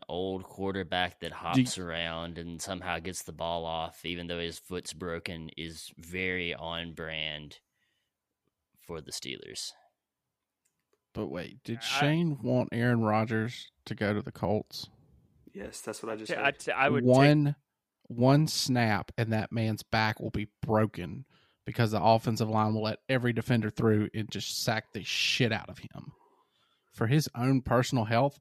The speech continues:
Speaker 2: I hope he does not go to the Colts.
Speaker 3: Why, why would the
Speaker 1: Yeah, I ha-,
Speaker 3: offensive
Speaker 1: it
Speaker 3: line let everybody snap his back? I don't, what is
Speaker 1: They're not good.
Speaker 2: Because y'all are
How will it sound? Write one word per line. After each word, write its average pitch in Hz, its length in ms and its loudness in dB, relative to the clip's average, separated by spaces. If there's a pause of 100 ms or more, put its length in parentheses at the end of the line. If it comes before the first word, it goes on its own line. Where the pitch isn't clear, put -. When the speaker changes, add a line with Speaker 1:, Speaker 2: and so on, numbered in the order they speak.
Speaker 2:
I 110 120 0
hope 110 260 -2
he 107 80 -6
does 110 240 -8
not - 180 -10
go - 240 -2 (240)
to - 80 -16
the - 80 -10
Colts. - 480 -10 (920)
Speaker 3:
Why, 156 240 -4
why 151 240 2
would 151 160 -4
the 143 80 -2
Speaker 1:
Yeah, 143 140 4
I 147 40 2
ha-, 113 80 -4
Speaker 3:
offensive 151 340 -4
Speaker 1:
it 123 60 -6
Speaker 3:
line 135 340 0
let 131 140 -2
everybody 131 480 -2
snap 135 380 -6
his 110 160 -16
back? 117 420 -6
I 104 60 -10
don't, 107 160 -12 (760)
what 110 120 -16
is 107 340 -16
Speaker 1:
They're 90 100 -12
not 78 220 -12
good. 80 420 -12
Speaker 2:
Because 123 360 0
y'all 120 260 4
are 110 260 4